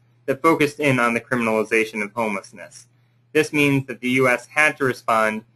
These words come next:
in writing to that specific question on criminalization. We use this opportunity to prompt the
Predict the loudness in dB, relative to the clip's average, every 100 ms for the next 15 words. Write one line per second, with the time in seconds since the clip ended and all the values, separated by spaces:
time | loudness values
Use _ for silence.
0 | _ _ -2 2 2 4 2 -2 -8 _
1 | _ _ -6 0 0 0 -2 -6 -6 -10
2 | -4 -2 -2 -4 -6 0 0 0 -2 -8
3 | _ _ _ _ -6 -4 -6 -8 -10 -10
4 | -14 -20 -20 _ _ _ -20 -20 _ _
5 | _ _ _ _ _ _ -20 -20 _ _
6 | _ -20 _ _ _ _ _ _ 4 6
7 | 6 4 0 2 2 2 -2 0 2 4
8 | 2 0 -4 -10 0 2 2 2 2 2